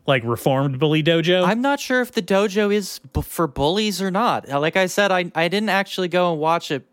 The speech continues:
Speaker 2: <laughs> I, I'm pretty sure Ralph Macchio does come back, though, so it is an official sequel.
Speaker 1: Wild. I'm still probably not gonna watch it.
Speaker 2: Uh, no, I'm not gonna watch it, but I do think it's very funny.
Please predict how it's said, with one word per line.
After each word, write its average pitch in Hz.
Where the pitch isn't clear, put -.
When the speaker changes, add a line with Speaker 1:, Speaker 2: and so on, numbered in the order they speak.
Speaker 2:
<laughs> -
I, -
I'm 180
pretty 262
sure 196
Ralph 156
Macchio 175
does 147
come 143
back, 117
though, 208
so 180
it 185
is 190
an 165
official 147
sequel. 87
Speaker 1:
Wild. 123
I'm 180
still 180
probably 151
not 131
gonna 120
watch 104
it. -
Speaker 2:
Uh, 160
no, 214
I'm 220
not 220
gonna 143
watch 131
it, 110
but 170
I 180
do 220
think 175
it's -
very 139
funny. 113